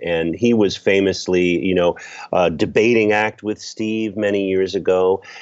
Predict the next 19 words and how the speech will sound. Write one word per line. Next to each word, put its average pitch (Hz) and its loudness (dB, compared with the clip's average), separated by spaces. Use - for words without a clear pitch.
And 101 0
the 98 0
person 131 0
who 113 -2
was 107 0
announcing 101 0
this 90 -6
award 90 0
was 92 -6
Bob 90 0
Leahy, 87 -2
who 98 -6
was 90 -2
my 87 2
mentor 87 2
and, 76 -2
you 87 -2
know, 80 0
colleague 92 0